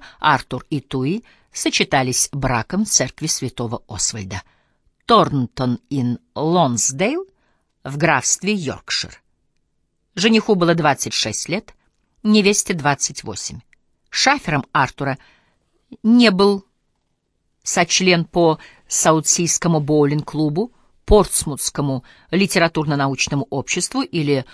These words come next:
ложе "Феникс" номер двести пятьдесят семь. Все устроило Мам, и шафером Артура был Брайан Уоллер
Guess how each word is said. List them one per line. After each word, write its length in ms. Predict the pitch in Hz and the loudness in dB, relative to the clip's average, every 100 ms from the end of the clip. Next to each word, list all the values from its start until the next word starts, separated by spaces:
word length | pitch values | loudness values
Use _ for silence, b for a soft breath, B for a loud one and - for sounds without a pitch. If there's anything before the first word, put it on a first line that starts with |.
| B | B
ложе 380 | 151 160 151 135 | 0 2 2 0
"Феникс" 480 | 143 165 156 - - | -2 -2 -2 -4 -4
номер 280 | 185 185 190 | -2 -2 -2
двести 360 | 180 208 - | -2 -2 -2
пятьдесят 480 | 226 214 247 - 285 | -6 -6 -4 -4 -4
семь. 320 | - 135 101 - _ _ _ _ _ _ _ | -2 -2 -4 -10 _ _ _ _ _ _ _
Все 180 | - 165 | -4 -4
устроило 460 | 123 - 135 110 104 | -2 -6 -8 -8 -6
Мам, 400 | 107 151 214 302 _ _ _ _ _ - | 2 4 4 0 _ _ _ _ _ 0
и 120 | 175 | 0
шафером 520 | - 156 110 120 113 - | 2 0 0 -8 -10 -2
Артура 500 | 147 151 - 240 285 _ _ _ _ _ - | 2 2 0 -4 -4 _ _ _ _ _ -2
был 300 | 170 226 226 - | 4 4 4 2
Брайан 800 | 180 208 202 196 202 196 196 - _ | 4 6 6 4 2 2 0 -2 _
Уоллер 760 | - 220 262 226 139 143 - | -4 0 0 0 0 -2 -6